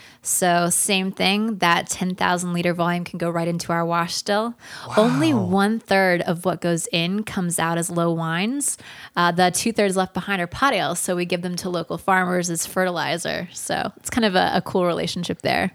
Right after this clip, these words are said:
Speaker 2: A-, and you were saying, just like we know and are familiar with in Scotland, your draff is going to local farmers for cattle
Speaker 1: Yes.
Speaker 2: feed, uh,
Speaker 1: Early
Speaker 2: here in
Speaker 1: Dawn
Speaker 2: Virginia.
Speaker 1: Dairy in Crozet, Virginia. <laughs>
Speaker 2: Look at that
Speaker 1: Free
Speaker 2: shout
Speaker 1: for
Speaker 2: out.
Speaker 1: them. Yes. <laughs>
Speaker 2: So, so talk us through flavor profile on the, on the new make here.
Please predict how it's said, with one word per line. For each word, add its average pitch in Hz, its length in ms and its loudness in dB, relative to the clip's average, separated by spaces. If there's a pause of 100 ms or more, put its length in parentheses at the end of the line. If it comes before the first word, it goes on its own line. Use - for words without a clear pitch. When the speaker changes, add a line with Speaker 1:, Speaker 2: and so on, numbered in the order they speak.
(140)
Speaker 2:
A-, - 240 -8
and 175 120 0
you 175 100 4
were 160 80 2
saying, 147 240 2
just 151 220 2
like 147 120 2
we 143 140 0
know 139 320 2
and 127 140 0
are 127 60 -2
familiar 131 380 0
with 123 160 -2
in 127 100 -2
Scotland, 139 580 2
your 127 100 2
draff 127 420 0
is 127 140 2
going 131 240 0
to 131 80 -4
local 123 360 0
farmers 113 520 -2
for 120 160 -4
cattle 208 300 -2
Speaker 1:
Yes. - 120 -2
Speaker 2:
feed, 117 320 -4 (160)
uh, 156 60 -2
Speaker 1:
Early 185 240 4
Speaker 2:
here 208 60 4
in 208 40 4
Speaker 1:
Dawn 214 160 4
Speaker 2:
Virginia. 226 260 4
Speaker 1:
Dairy 247 200 4
in 208 80 0
Crozet, 190 420 2
Virginia. 185 600 2
<laughs> - 60 -20
Speaker 2:
Look 160 260 4
at 131 60 4
that 127 100 6
Speaker 1:
Free 151 60 6
Speaker 2:
shout 214 320 6
Speaker 1:
for 147 80 6
Speaker 2:
out. 185 200 6
Speaker 1:
them. 180 140 -2 (220)
Yes. 233 540 0
<laughs> 254 1080 -2
Speaker 2:
So, 226 300 4
so 226 140 4
talk 285 320 2
us 294 140 2
through 269 320 0
flavor 302 340 0
profile 120 520 4
on 120 180 2
the, 123 340 4
on 156 140 4
the 151 80 4
new 196 200 4
make 117 280 -2
here. 107 300 -18